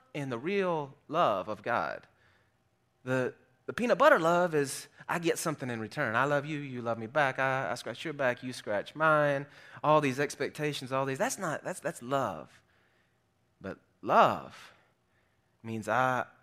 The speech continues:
I'm loving you even when you're unlovely.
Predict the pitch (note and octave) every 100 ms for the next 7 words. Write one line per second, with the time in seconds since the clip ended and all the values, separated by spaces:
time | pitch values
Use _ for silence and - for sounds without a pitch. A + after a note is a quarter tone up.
0 | - A2 G2 G#2+ B2+ C#3 C#3+ D3 D#3+ D#3+
1 | D#3+ E3 - _ _ _ _ _ D3 F3+
2 | F#3 D#3+ D#3 C#3+ C3 B2 C3 C3 A#2 G#2
3 | D2+ C#2